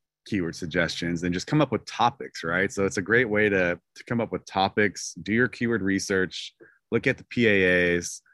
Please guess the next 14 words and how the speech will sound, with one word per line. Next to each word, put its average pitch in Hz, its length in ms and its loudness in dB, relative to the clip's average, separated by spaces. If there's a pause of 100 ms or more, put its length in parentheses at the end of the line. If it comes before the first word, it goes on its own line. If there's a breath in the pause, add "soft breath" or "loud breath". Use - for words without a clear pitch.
(280 soft breath)
and 98 120 -2
then 92 160 2
use 101 300 4
that 98 320 2 (400)
to 87 340 -4 (560)
add 101 200 0
those 104 180 0
keywords 92 380 -2
into 87 200 -6
your 82 120 -4
tools, 143 640 4 (640)
find 110 380 2
competitors, 113 800 4
what, 87 240 -2